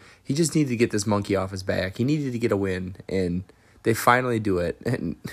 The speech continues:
<laughs> how crazy is it? The team that's always been rumored to move to London gets their first win in London. So the crazy, well, I shouldn't say the crazy thing is, is the, the weirdest thing is that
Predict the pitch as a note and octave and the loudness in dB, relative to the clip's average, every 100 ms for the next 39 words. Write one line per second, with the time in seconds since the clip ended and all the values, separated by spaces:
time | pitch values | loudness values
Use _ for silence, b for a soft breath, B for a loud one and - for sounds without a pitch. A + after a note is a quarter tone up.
0 | - - - - C3+ B2 B2+ B2 A2+ A2 | -14 -16 -12 -4 -2 2 2 4 4 4
1 | G#2+ F#2+ G2+ G2 C#3 C#3 G#2 B2 A#2+ A2+ | 4 2 0 -2 0 0 0 0 2 2
2 | A2 A2+ A#2+ A#2 A2 G#2+ A2 G#2 G2 G2+ | 2 2 0 2 2 2 2 0 -4 -4
3 | G2 G2+ G2+ b b b b b b - | -4 -4 -6 b b b b b b -2
4 | C3 - B2+ A2+ - A#2 A2 A#2 G#2 G2+ | 0 2 4 4 4 2 2 -2 -2 -4
5 | - _ - A2 G#2 G2 F#2 F#2 A#1 A#1+ | -8 _ -2 2 2 2 0 -2 -6 -8
6 | G2+ - G2+ F2+ F2+ B B B _ A#2 | -8 2 4 4 -2 B B B _ 0
7 | - D#3+ C4+ A#3 B2 A#2+ - G#2 G#2 G#2+ | 4 6 6 4 2 0 0 0 0 0
8 | - D3 A2 E2+ - D3+ A#2+ G#2+ G2+ G2 | 0 2 2 0 0 0 0 0 0 0
9 | F#2+ G#2 G2+ G2+ F2+ - _ _ _ _ | 0 -2 0 2 0 -2 _ _ _ _
10 | _ - - _ C3 B2 G#2+ C3 G#3+ C3 | _ -20 -20 _ -2 0 2 4 4 2
11 | - G#2+ G#2 G2 G2+ G#2 G#2 - - | 2 2 2 2 2 2 2 -2 -4